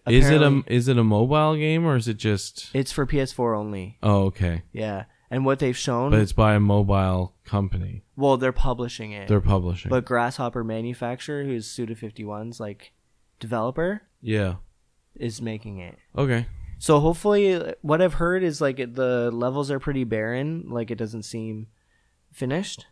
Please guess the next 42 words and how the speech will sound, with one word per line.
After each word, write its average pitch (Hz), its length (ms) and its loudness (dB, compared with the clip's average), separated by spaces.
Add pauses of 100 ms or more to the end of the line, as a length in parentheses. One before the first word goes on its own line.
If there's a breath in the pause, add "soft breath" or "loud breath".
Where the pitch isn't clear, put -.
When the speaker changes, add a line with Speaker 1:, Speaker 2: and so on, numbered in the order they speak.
(140)
Speaker 1:
Yeah. 101 280 2 (420)
Speaker 2:
And 127 520 -2
what 139 300 0
they 127 120 2
played 127 260 2
on 117 120 -2
the 110 60 -6
floor 117 300 -2
anyway. 107 260 -4
This 104 200 -10
is 123 100 -10
just 127 140 -14
the 117 100 -4
demo 110 280 -4
they 104 120 -6
showed. 110 400 -6 (640 soft breath)
And 139 180 -4
the 127 60 -2
boss 113 380 -2
doesn't 107 260 -8
do 101 120 -10
that 98 120 -10
much. 127 220 -10
He's 107 180 -14
just, 104 240 -14
like, 98 180 -12
a 98 80 -12
big 98 220 -12
hulking 92 400 -14
boss. 92 460 -12
Speaker 1:
Yeah. 104 240 4 (1160 soft breath)
Speaker 2:
But 135 360 4
with 135 200 -4
the 143 100 0
footage 170 340 -2
that 127 80 2
I 117 140 2
saw, 110 260 -2
it 107 60 -4
seemed 117 220 -8
really 107 200 -6
cool. 113 420 -8